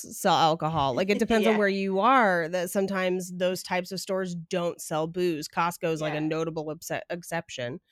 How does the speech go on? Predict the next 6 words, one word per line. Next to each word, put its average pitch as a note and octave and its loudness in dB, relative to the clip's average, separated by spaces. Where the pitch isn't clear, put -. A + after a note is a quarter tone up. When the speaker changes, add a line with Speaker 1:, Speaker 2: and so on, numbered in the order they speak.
Speaker 2:
Yeah. C#3+ -4
Speaker 1:
Um, D3 -6
okay, G#3+ 0
that E4 0
makes C4 -2
Speaker 2:
And F#3 0